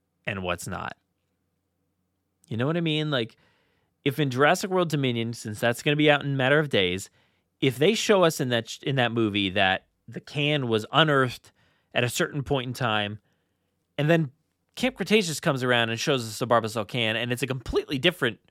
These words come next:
reveal. At that point, I, you know, we have our, our, our safe bet that canon is a thing of the past, right? Um, for these two properties. I know a lot of people say they are right now,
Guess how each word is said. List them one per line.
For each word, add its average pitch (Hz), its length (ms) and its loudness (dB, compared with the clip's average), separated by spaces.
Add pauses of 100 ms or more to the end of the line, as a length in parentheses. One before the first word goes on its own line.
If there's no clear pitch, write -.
(300)
reveal. 107 560 -2 (1400)
At 175 220 0
that 254 180 2
point, 226 260 -2 (260)
I, 165 160 -4 (140)
you 180 160 -4
know, 147 160 0
we 135 160 0
have 180 160 2
our, 151 160 2 (260)
our, 135 380 2
our 131 140 -2
safe 180 420 -2
bet 117 380 2
that 107 380 -2 (340)
canon 120 440 -2
is 110 240 -6
a 117 60 -6
thing 101 240 -8
of 92 60 -6
the 90 80 -8
past, - 500 -10
right? 113 260 -2 (600)
Um, 101 420 -6
for 127 320 0
these 107 280 -4
two 95 360 -6 (120)
properties. 85 580 -6 (320)
I 233 80 2
know 233 140 6
a - 20 6
lot 175 160 8
of 143 80 -2
people 139 240 -4
say 120 220 0
they 113 160 4
are 107 180 6
right 98 220 -2
now, 85 400 -6